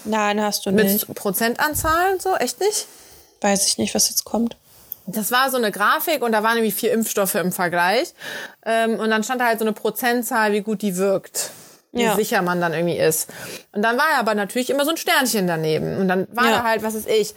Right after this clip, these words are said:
Speaker 2: BioNTech fünfundachtzig Prozent, ich weiß die Zahlen jetzt nicht, ne? Auf jeden Fall waren so zwei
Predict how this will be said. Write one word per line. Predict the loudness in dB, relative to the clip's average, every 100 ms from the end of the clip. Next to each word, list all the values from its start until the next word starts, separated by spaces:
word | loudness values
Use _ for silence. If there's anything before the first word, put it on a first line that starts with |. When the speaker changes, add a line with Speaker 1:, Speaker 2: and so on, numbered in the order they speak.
| -16 -18 -4 0
Speaker 2:
BioNTech | 2 0 0 0 2 2 0 -4
fünfundachtzig | -2 0 2 0 0 -4
Prozent, | -4 -2 -2 0
ich | 0
weiß | 0
die | 0
Zahlen | 0 0 2
jetzt | 0 0
nicht, | 0 0
ne? | 0 0
Auf | 0
jeden | 0
Fall | 0
waren | 0 0 0
so | 0
zwei | -2 -2 0 2 0